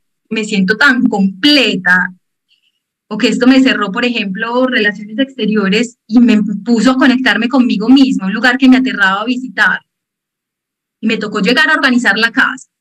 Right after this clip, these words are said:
interna. Y tengo una pereza de todo lo que me encontré, porque me di cuenta que yo soy todo lo que nos encontramos. Y ahora estoy en paz, es como que hubiera organizado mi casa.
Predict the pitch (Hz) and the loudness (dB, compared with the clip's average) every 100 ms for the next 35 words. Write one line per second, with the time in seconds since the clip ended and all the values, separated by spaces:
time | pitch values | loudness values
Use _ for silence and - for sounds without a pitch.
0 | _ _ 220 214 220 185 175 147 - _ | _ _ -8 -4 -4 -4 -8 -12 -14 _
1 | _ _ - 262 269 302 311 359 359 330 | _ _ 0 0 2 0 0 0 -2 0
2 | 294 285 277 320 269 302 311 262 254 254 | 0 0 0 -2 -4 -6 -2 0 0 -4
3 | 226 269 254 220 214 - _ _ _ _ | -8 -4 -4 -4 -12 -20 _ _ _ _
4 | _ _ _ _ _ _ _ _ _ _ | _ _ _ _ _ _ _ _ _ _
5 | _ 240 233 226 220 214 247 240 262 247 | _ -2 0 0 0 0 0 0 0 -2
6 | 202 202 185 233 214 208 214 - _ _ | -2 -4 -2 0 0 -2 -10 -16 _ _
7 | _ _ _ - 180 214 233 185 175 165 | _ _ _ -10 -8 -6 -6 -8 -10 -10
8 | 160 208 185 - - - _ _ _ _ | -12 -10 -10 -12 -16 -20 _ _ _ _
9 | _ _ _ _ _ _ _ _ _ _ | _ _ _ _ _ _ _ _ _ _
10 | _ _ _ _ _ _ 220 233 294 220 | _ _ _ _ _ _ 0 2 2 -2
11 | - 202 190 190 - - 175 185 - 220 | -6 -8 -6 -4 -4 -6 -6 -12 -12 -10
12 | 214 196 185 185 185 196 185 175 185 185 | -8 -6 -4 -4 -4 -4 -4 -4 -4 -4
13 | - - | -8 -20